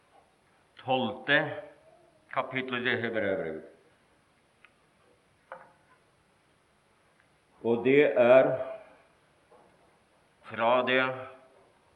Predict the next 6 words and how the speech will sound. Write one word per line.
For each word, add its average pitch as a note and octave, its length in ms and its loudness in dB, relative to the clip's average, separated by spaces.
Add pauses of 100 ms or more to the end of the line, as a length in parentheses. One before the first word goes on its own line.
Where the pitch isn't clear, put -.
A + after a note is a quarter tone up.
(600)
attende C3 420 0 (3500)
til A#2+ 180 0
og A#2+ 60 2
med B2 180 2
det B2 120 0
fireogtyvende. A#2+ 720 0